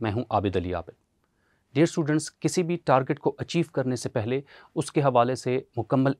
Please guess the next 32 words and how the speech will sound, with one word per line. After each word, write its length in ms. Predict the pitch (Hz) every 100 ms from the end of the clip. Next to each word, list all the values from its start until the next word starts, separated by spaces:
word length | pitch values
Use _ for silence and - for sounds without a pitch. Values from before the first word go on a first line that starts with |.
| 131
इन्फॉर्मेशन 560 | 131 147 131 123 127
होना 320 | 110 113 117 - _ -
बहुत 260 | 120 120
ज़रूरी 300 | - 95 85
है, 120 | 82 - _ _ _ _ -
तभी 200 | 127 135
हम 120 | 135 -
अपने 240 | - 131
टारगेट्स 440 | - 110 104 131
को 260 | - 120 135 - _ -
ईजीली 440 | 120 131 123 127 -
और 120 | - 113
स्विफ्टली 500 | - 120 - 123 -
अचीव 260 | 107 - 104 -
कर 80 |
सकते 320 | 90 85 - 85
हैं। 140 | 87 _ _ _ _ _ _ 113
आज 180 | 120 -
इस 160 | - 135
वीडियो 280 | 123 135
में 180 | 127 127 - _ -
मैं 60 | -
आपके 260 | 120 -
साथ 180 | 131 123 - -
कॉमसेट 420 | 131 131 139 -
यूनिवर्सिटी 400 | 127 120 - 127
की 120 | -
इन्फॉर्मेशन 640 | 113 123 131 113 113 127
शेयर 260 | 117 - 107
करने 260 | 101 95 92
वाला 240 | 85 82
हूँ। 140 | 85